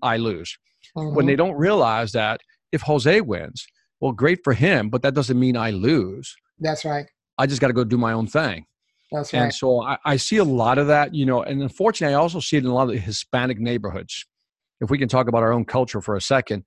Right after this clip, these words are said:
Speaker 2: Yeah,
Speaker 1: is
Speaker 2: absolutely.
Speaker 1: yeah, I was in, I was in Puerto Rico last week,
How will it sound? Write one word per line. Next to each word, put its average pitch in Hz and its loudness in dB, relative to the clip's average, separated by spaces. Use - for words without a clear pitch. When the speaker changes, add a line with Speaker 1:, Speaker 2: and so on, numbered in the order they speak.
Speaker 2:
Yeah, 160 0
Speaker 1:
is 120 2
Speaker 2:
absolutely. 117 -2
Speaker 1:
yeah, 131 4
I 170 2
was 196 4
in, 180 0
I - -4
was 170 0
in 156 -2
Puerto 151 4
Rico 135 4
last 127 0
week, 131 2